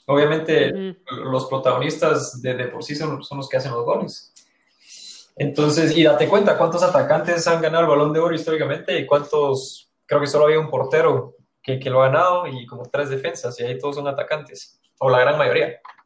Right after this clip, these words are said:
Speaker 1: Pero bueno,
Speaker 2: Sí.
Speaker 1: eh, solo para exponer un poco, eh, lo complejo que es este, este premio, y, y también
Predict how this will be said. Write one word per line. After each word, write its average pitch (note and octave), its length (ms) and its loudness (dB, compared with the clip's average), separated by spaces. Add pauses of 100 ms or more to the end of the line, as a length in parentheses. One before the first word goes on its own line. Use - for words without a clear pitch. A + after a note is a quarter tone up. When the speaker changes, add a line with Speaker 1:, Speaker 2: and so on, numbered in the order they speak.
(600)
Speaker 1:
Pero D3 120 2
bueno, G2+ 300 4
Speaker 2:
Sí. - 180 -10
Speaker 1:
eh, C3+ 440 -4 (160)
solo E3 260 -6
para D#3+ 160 0
exponer C3+ 300 -8
un D3+ 80 -10
poco, E3 420 -4 (300)
eh, C3+ 300 -14
lo C3+ 180 -8
complejo D3+ 460 -6
que C#3 100 -8
es C#3 100 -10
este, C#3+ 540 -6 (140)
este C#3+ 240 -10
premio, G3 500 0
y, C#3+ 560 -8 (320)
y C#3+ 120 -14
también D#3+ 520 0